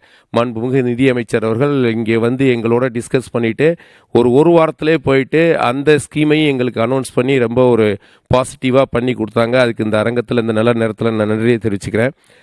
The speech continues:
அது மாதிரி எண்ணற்ற ஸ்கீம்ஸ் வந்துட்டு இந்த பத்தாண்டு காலத்துல வந்து எம் எஸ் எம் இக்கு வந்திருக்கு. அதுல வந்து எந்த விதமான மாற்று கருத்தும் இல்லை.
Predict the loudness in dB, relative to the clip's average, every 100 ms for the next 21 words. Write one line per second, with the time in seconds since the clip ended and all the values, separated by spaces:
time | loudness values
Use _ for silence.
0 | _ -2 0 2 0 0 -2 -4 -4 -6
1 | -6 -6 -2 -2 0 -2 -2 -2 -4 -2
2 | -2 0 0 -2 -2 -2 -2 0 0 0
3 | -2 -2 -4 -2 0 0 -2 -4 -2 -2
4 | 0 0 0 -2 0 0 0 -2 -4 -2
5 | -2 -2 -4 -4 -6 -2 -2 0